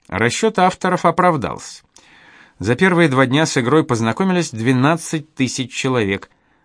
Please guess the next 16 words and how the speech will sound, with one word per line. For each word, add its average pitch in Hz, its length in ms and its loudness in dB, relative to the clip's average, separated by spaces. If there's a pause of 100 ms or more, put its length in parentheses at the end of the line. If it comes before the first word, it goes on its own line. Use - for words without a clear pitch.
(120)
Правда, 139 400 2
проявляли 147 760 2
ли 139 120 0
подростки 135 640 0
после 143 640 0
этого 110 320 0
интерес 107 480 -2
к - 140 -8
Лидице, 156 600 0 (160)
неизвестно. 87 840 -4 (680)
Сотрудники 165 720 2 (100)
мемориального 120 840 2
сайта 101 440 -2
были 90 280 -6
в - 100 -14
курсе 165 480 -2